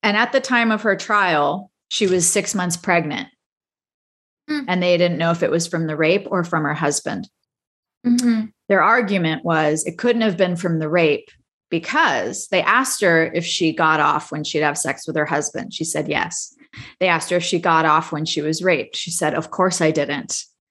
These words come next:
Speaker 1: They said, "Well, it's a scientific fact that you can only conceive if you had an orgasm.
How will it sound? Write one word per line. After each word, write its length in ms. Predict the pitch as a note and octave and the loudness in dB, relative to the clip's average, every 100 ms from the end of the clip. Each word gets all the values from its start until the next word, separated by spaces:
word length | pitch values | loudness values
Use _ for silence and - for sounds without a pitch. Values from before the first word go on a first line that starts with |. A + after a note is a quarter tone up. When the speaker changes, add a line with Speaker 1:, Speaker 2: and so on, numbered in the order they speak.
| _ - | _ -4
Speaker 1:
They 140 | F#3+ F#3 | 0 2
said, 320 | F3+ E3 E3 | 2 0 2
"Well, 360 | F3 F#3+ C#4 - | 2 2 0 -4
it's 160 | F#3 F#3 | -8 -4
a 60 | |
scientific 600 | - F#3+ G3 G#3 G#3 G3+ | 0 2 2 0 -4 -6
fact 460 | - E4 - - - | -2 0 0 -2 -4
that 80 | F3 | -2
you 100 | F#3+ | 0
can 160 | G3+ | -2
only 280 | G3 G3+ G3+ | 0 0 -2
conceive 680 | G3 F#3+ - C#4 F3+ D#3 D#3+ | -2 -2 0 2 4 2 0
if 200 | F3 F3 | -4 -2
you 120 | F#3 F3+ | 0 2
had 160 | E3+ | 2
an 80 | E3 | 0
orgasm. 600 | E3+ F3+ G#2+ - - | 0 0 -2 -4 -14